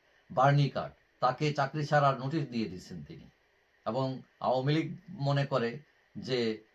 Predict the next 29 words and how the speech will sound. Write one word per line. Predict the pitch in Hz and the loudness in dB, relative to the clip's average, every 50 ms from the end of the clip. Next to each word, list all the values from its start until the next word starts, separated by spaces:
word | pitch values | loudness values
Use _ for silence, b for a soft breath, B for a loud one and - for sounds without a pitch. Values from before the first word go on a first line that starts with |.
| _ | _
বাংলাদেশের | - 117 117 117 127 131 131 123 139 135 - - 156 151 147 147 - - - 107 | -2 -2 -2 0 2 0 0 2 0 -4 0 0 2 2 2 0 -2 -10 -16 -10
যে | 101 117 113 110 98 104 | -6 -2 -2 -2 -2 -2
নীতি, | 113 135 139 - 139 127 95 | -2 -4 -2 -2 -2 -2 -2
আমেরিকার | 104 113 120 120 120 117 - 143 139 120 | 0 0 -2 -2 -2 -2 0 0 0 0
নীতি, | 117 120 113 - 139 139 135 | -2 -6 -6 -4 -6 -4 -2
এই | 123 120 123 123 | -2 -4 -4 -4
নীতি | 120 120 123 123 156 147 | -4 -6 -4 -4 -4 -6
ঠিক | 147 143 139 - | -6 -8 -10 -6
করেছেন | - 139 131 131 - - 139 131 | -6 -4 -4 -4 -6 -6 -8 -8
এই | 127 117 113 110 | -6 -6 -6 -2
বার্নি | 90 110 117 120 120 139 139 | 0 2 2 2 0 -2 0
কার্ট, | - 156 160 160 - b b b b b - | 2 2 2 0 -2 b b b b b 0
তার | 123 117 110 | 0 0 0
নীতিতে | 113 117 117 117 - 147 143 160 135 | 0 -4 -4 -4 -4 -6 -4 -4 -6
ভুল | 107 104 120 147 151 147 | -6 -4 -4 -4 -4 -4
ছিল | - - 151 147 143 | -4 -4 -2 -2 -2
বিধায় | 127 127 - 160 175 202 208 - b b b b _ | -2 0 2 4 4 2 2 -6 b b b b _
ট্রাম্প | - 135 135 139 151 160 - - - _ _ - | 2 4 4 4 2 0 -6 -14 -16 _ _ -2
তাকে | 131 123 - - 151 160 - - _ _ _ _ | -2 -2 0 0 -4 -4 -4 -8 _ _ _ _
সরে | - - 147 143 131 | -2 0 2 2 4
যাওয়ার | 127 123 120 117 113 110 107 _ _ _ _ _ _ _ _ _ _ _ _ _ _ _ _ - - | 2 4 4 4 2 2 -6 _ _ _ _ _ _ _ _ _ _ _ _ _ _ _ _ -6 -4
নোটিশ | 135 117 120 107 90 - | -4 -2 -4 -6 -8 -8
দিছেন, | - 85 - - - - _ _ _ _ _ _ _ _ _ _ _ _ _ _ _ _ _ _ _ _ _ _ _ _ _ _ - | -16 -18 -18 -18 -20 -20 _ _ _ _ _ _ _ _ _ _ _ _ _ _ _ _ _ _ _ _ _ _ _ _ _ _ -6
এবং | 107 101 131 123 | -6 -6 -4 -4
এটাও | 143 151 147 214 226 | -2 0 6 10 12
আওয়ামী | 196 160 139 131 127 117 | 12 12 10 8 4 -2
লীগের | 117 107 117 113 - | -2 -2 -2 -4 -2
পক্ষে | 120 110 - - - 90 76 | -4 -6 -6 -8 -16 -16 -16
যায়। | 73 - - | -14 -16 -18